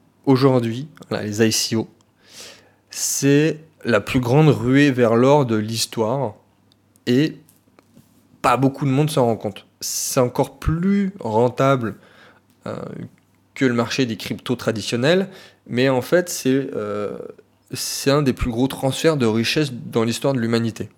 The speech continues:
Tu peux très bien devenir millionnaire en un an, et, euh,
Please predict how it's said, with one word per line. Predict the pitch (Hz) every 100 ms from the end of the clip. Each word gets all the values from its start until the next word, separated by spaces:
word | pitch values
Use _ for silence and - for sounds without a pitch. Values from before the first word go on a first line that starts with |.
| _ _ - - -
Tu | - 120
peux | 147 165
très | 170 -
bien | 131 165
devenir | 123 117 135 120
millionnaire | 120 135 127 120 123 175 160 156 -
en | 120 113
un | 107
an, | 117 175 - - - _ -
et, | 135 170
euh, | 131 117 107 104 104 107